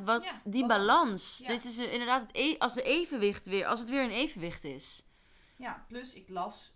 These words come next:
Speaker 2: ehm, een, een review waarin stond dat er best wel veel dorpen of in ieder geval gebieden in Azië zijn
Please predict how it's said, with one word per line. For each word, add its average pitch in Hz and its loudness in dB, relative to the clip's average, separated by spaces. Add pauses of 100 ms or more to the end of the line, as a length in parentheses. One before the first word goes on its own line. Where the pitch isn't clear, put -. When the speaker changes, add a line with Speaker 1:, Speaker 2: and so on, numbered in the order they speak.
Speaker 2:
ehm, 175 -12 (200)
een, 170 -12
een 165 -16
review 170 -16
waarin 160 -8
stond 175 -14 (360)
dat 196 -10
er 185 -12
best 214 -12
wel 190 -12
veel 180 -14 (1400)
dorpen 165 -10
of - -12
in - -14
ieder 180 -18
geval 175 -14
gebieden 180 -14
in 160 -14
Azië 190 -16
zijn 156 -16